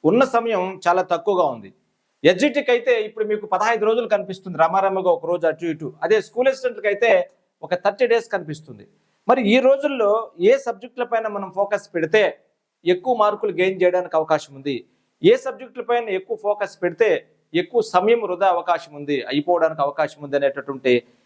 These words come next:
విషయాన్ని మీకు గైడ్ చేస్తూ, ఈ రోజు ట్రై మెథడ్‌లో, ఎస్జిటిలో ఉండేటువంటి ట్రై మెథడ్‌లో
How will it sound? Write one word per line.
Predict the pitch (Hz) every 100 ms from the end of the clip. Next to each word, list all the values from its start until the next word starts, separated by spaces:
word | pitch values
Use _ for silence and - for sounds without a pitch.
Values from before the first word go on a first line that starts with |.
| _ 147
విషయాన్ని | 160 254 262 233
మీకు | 185 123
గైడ్ | 160 185 185
చేస్తూ, | 151 - 143 139 _ _ _ -
ఈ | 208 247
రోజు | 277 262 -
ట్రై | 185 247
మెథడ్‌లో, | 262 254 214 175 127 151
ఎస్జిటిలో | 165 226 233 226 208
ఉండేటువంటి | 196 190 180 165 -
ట్రై | 165 202
మెథడ్‌లో | 202 185 151